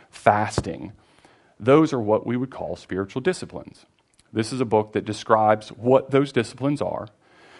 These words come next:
and describes how you can avail yourself of those, how you can stand up underneath these grace flows and just have God pour grace down on you. And when you do that, you grow in twenty fifteen.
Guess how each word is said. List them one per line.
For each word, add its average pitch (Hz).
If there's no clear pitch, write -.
and 117
describes 151
how 147
you 139
can 156
avail 147
yourself -
of -
those, -
how 113
you 117
can 95
stand 139
up 120
underneath 139
these 117
grace 117
flows 92
and 92
just 110
have 95
God 95
pour 117
grace 101
down 90
on 76
you. -
And 110
when 113
you 113
do 147
that, 101
you 135
grow 131
in 107
twenty 107
fifteen. 123